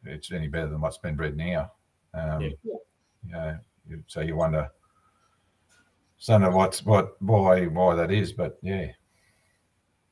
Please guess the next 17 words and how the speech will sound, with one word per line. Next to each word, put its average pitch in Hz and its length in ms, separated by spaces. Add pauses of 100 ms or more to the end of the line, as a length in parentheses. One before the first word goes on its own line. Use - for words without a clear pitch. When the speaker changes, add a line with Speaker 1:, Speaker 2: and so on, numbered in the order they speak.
(960)
Speaker 3:
And 285 360 (100)
how 247 160
do 311 60
you 320 60
go 349 100
about - 480
picking 285 260
a 277 40
pup - 260
for 254 60
yourself, 240 420
and 233 280
has - 280
that 220 200
changed 220 380
at 226 100
all? 180 340